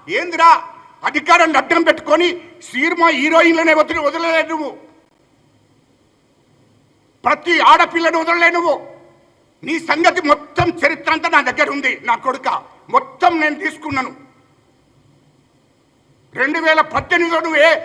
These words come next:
ఎక్కడికి పోయినావో సినిమా హీరోయిన్ని తీసుకొని ఎక్కడికి పోయి నువ్వు ఏం బెదిరించినావో మొత్తం ఎట్లా లొంగ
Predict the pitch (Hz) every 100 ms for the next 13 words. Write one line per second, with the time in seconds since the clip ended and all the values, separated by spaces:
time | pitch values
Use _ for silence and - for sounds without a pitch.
0 | - - 220 - 330 320 311 320 330 320
1 | - - - 285 320 320 320 330 320 320
2 | 320 330 269 277 330 311 330 302 - -
3 | _ 226 233 302 302 277 339 - 330 320
4 | 277 - 247 - 294 233 320 311 320